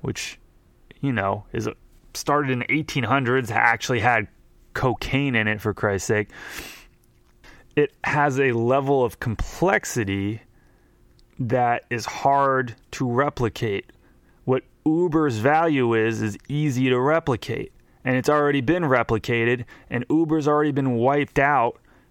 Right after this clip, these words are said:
in Asia, already been wiped out in African countries like Nigeria, already been wiped out in China. And that has nothing to do with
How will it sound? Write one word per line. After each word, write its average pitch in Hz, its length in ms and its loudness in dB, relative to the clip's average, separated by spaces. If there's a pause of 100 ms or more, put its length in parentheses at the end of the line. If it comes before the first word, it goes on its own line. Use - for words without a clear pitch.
(120)
in 120 200 -6
Asia, 131 680 0 (800)
already 139 240 4
been 135 160 0
wiped 127 340 2
out 131 320 2
in 123 140 -2
African 127 480 0
countries 127 400 0
like 107 200 0
Nigeria, 107 880 0 (300)
already 135 240 2
been 120 200 -2
wiped 120 320 0
out 113 260 2 (120)
in 143 160 -4
China. 175 500 0 (1400)
And 127 100 -4
that 143 120 0
has 147 180 2
nothing 147 380 0
to 131 80 2
do 131 440 0 (380)
with 120 560 0